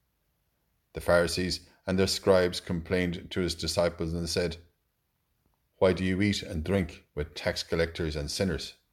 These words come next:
Jesus said to them in reply, "It is not those who are well who need the doctor, but the sick. I have not come to call the virtuous, but sinners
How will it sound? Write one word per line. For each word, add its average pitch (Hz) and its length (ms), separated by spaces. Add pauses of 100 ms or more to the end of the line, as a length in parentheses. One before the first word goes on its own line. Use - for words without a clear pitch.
(1300)
Jesus 107 560
said 107 280
to 107 100
them 98 180
in 87 100
reply, 87 460 (840)
"It 90 100
is 80 140
not 101 240
those 95 260
who 92 80
are 82 100
well 98 280
who 92 160
need 87 180
the 80 60
doctor, 110 560 (760)
but 82 140
the 82 80
sick. - 440 (960)
I 82 60
have 82 120
not 95 220
come 92 320 (200)
to 85 80
call 95 260
the 80 80
virtuous, 85 640 (340)
but - 140
sinners 82 520